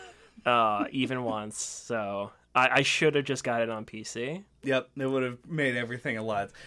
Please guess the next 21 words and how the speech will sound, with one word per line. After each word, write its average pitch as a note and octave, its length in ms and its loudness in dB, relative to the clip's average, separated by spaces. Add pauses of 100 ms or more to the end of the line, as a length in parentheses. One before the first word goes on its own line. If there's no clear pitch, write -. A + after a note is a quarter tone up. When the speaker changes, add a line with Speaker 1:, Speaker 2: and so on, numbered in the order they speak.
(140)
Speaker 1:
Hey, F#3+ 240 6
maybe F3 300 2
it F3 40 4
would E3 140 0
have E3 100 -2
taken E3+ 300 -2
less D3+ 180 0
than C#3 140 -8
forty C#3 400 -2
hours B2+ 340 0
because B2+ 340 -8
it B2+ 80 -8
wouldn't C#3+ 240 -6
have C3 140 -8
Speaker 2:
Yeah. B2 260 4
Speaker 1:
had B2 120 6
all D3+ 120 6
the D3+ 120 0
lag C3+ 440 0
and C3+ 140 0
slowdown. D3 720 -2